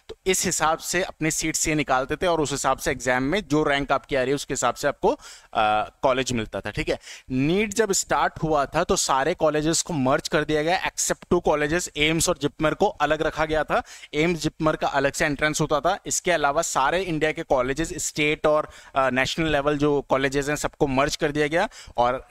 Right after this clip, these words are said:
नीट में रैंक के हिसाब से आपको कॉलेजेस मिलते थे, ठीक है। उसके बाद क्या हुआ कि एम्स और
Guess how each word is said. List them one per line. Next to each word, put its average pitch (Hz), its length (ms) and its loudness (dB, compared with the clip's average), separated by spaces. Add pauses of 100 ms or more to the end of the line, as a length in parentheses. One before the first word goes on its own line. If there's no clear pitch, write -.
नीट 156 340 0
में 170 100 2
रैंक 143 240 2
के 151 80 -2
हिसाब 139 220 0
से - 120 -2
आपको 139 240 0
कॉलेजेस 127 440 0
मिलते 117 300 -2
थे, 92 180 -10
ठीक 185 200 -2
है। 160 80 -4 (420)
उसके 208 340 2
बाद 202 300 0
क्या 202 140 2
हुआ 165 260 2
कि 185 200 -10 (160)
एम्स 196 360 2
और 180 180 2